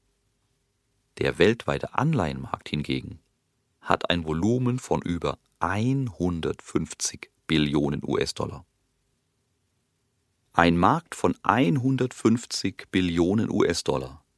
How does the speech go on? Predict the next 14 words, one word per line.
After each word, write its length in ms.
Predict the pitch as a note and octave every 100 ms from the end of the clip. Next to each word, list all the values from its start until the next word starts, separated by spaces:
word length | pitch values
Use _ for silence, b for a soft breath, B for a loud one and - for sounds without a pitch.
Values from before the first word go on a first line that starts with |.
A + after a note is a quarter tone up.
| _
dessen 300 | E2+ E2+ F2
Bewertung 580 | D#2+ D#2 C3 F#3 C#3 G#2
wir 160 | F#2+ F2+
gerade 420 | F2+ G#2+ C#3+ -
als 200 | - -
lächerlich 560 | F2+ B2+ C#3 C#3 -
höchste 440 | G#2+ A#2+ - - A#2+
Bewertung 600 | F#2+ D#2+ F2 G2 E2 C#2+
in 120 | D#2
seiner 240 | E2 E2
fünfhundertjährigen 1080 | D#2 - E3 - B2 B2 A#2 F2+ G#2 A#2 G#2+
Geschichte 460 | G#2+ G#2 - A#2 -
erkannt 400 | - - - -
haben. 300 | - - -